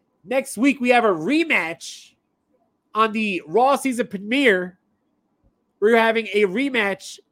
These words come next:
from Fastlane. It's going to be Cody Rhodes and Jey Uso up against Finn Balor and Damian Priest.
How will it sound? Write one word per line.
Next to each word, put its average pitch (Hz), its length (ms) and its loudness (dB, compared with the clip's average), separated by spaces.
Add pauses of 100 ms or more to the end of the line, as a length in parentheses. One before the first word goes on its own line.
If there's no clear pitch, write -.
(180)
from 202 460 4
Fastlane. 208 800 -2
It's 185 140 -10
going 226 180 2
to 175 60 -18
be 202 140 -6
Cody 233 280 2
Rhodes 220 400 2 (100)
and 190 400 -2
Jey 214 180 2
Uso 208 480 0
up 208 200 -8
against 180 380 -6
Finn 220 200 -2
Balor 196 480 2
and 175 220 -4
Damian 180 420 -2
Priest. - 540 -8